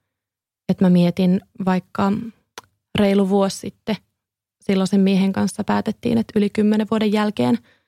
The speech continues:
päätettiin lähteä kulkemaan elämää eri suuntiin. Ja sit niinku samalla siinä menetti parhaan ystävän ja, ja sydän oli ihan murskana ja siihen liittyi niinku niin paljon kaikkea ja myös semmonen,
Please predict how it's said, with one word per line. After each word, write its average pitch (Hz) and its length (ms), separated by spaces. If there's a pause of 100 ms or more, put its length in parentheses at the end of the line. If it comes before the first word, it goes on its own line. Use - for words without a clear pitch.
(340)
päätettiin 202 460
lähteä 202 340
kulkemaan 208 680
elämää 220 440
eri 220 220
suuntiin. 220 680 (580)
Ja 208 60
sit 196 180
niinku 196 180
samalla 196 540 (440)
siinä 190 220
menetti 185 540 (300)
parhaan 185 480
ystävän 196 540
ja, 202 140 (360)
ja 196 80
sydän 180 340
oli - 200
ihan 190 180
murskana 196 600
ja 226 160 (340)
siihen 202 380
liittyi 208 340
niinku 190 280
niin 196 560
paljon 185 360
kaikkea 196 480
ja 196 120
myös 202 300
semmonen, 202 340